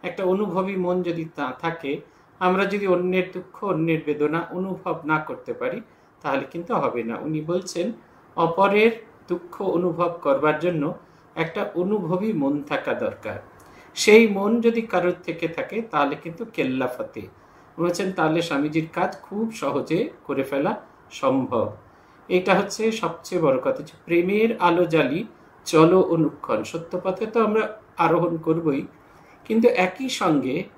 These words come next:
জগতে সবাইকে নিয়ে এগিয়ে যাওয়ার নিরন্তর চেষ্টা করব।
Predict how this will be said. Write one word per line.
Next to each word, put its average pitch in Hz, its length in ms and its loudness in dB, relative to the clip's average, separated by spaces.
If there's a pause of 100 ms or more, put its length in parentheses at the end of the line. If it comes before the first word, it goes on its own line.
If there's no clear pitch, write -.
(380)
জগতে 196 420 2
সবাইকে 190 640 2
নিয়ে 196 260 -4
এগিয়ে 180 420 -2
যাওয়ার 131 360 2 (200)
নিরন্তর 151 640 2
চেষ্টা 123 360 -8
করব। 107 380 -4